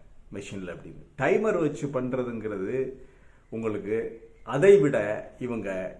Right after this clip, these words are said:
என்ன பண்ணியிருக்காங்க அப்படின்னா, என்ன பண்ணிரு-, பண்ணியிருக்க முடியும் அப்படின்னா, ரிமோட் கண்ட்ரோல். ஏன்னா இவங்க ஒரு சட்டமன்ற தொகுதி தான் எடுத்துக்கிறாங்க. ஒரு நாடாளுமன்ற தொகுதியை வெல்லுவதற்கு ஏதாவது ஒரு சட்டமன்ற தொகுதியில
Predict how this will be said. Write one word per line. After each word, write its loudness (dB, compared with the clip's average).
என்ன 2
பண்ணியிருக்காங்க 0
அப்படின்னா, -6
என்ன -2
பண்ணிரு-, -2
பண்ணியிருக்க -2
முடியும் -2
அப்படின்னா, -6
ரிமோட் -6
கண்ட்ரோல். -14
ஏன்னா 8
இவங்க 8
ஒரு 4
சட்டமன்ற -2
தொகுதி 0
தான் -2
எடுத்துக்கிறாங்க. -6
ஒரு -2
நாடாளுமன்ற 0
தொகுதியை -2
வெல்லுவதற்கு -4
ஏதாவது 4
ஒரு 0
சட்டமன்ற -4
தொகுதியில -4